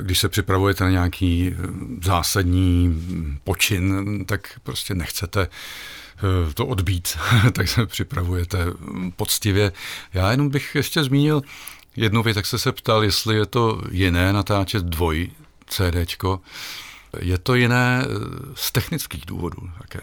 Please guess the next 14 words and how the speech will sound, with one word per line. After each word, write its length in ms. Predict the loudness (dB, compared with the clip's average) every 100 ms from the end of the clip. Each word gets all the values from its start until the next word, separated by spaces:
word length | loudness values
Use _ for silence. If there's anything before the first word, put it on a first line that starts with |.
| -12
protože 340 | -8 -4 -2
samozřejmě 580 | 0 0 2 2 2 2
těch 260 | 0 -2 0
nahrávacích, 840 | 2 4 2 0 -4 -6 -8 -10
eh, 120 | -10 -4
frekvencí 600 | -2 0 0 0 0 2
máte 300 | 2 0 -2
víc 380 | -2 -8 -14 -16 -18 -16 -16 -16 -18 -8 -2
než 420 | 0 0 -2 0
jednu, 240 | 0 2
dvě, 400 | 2 2 2 2 -4 -14
po 100 | -12
případě 440 | -10 -8 -6 -4
tři. 400 | -2 -2 -2 -4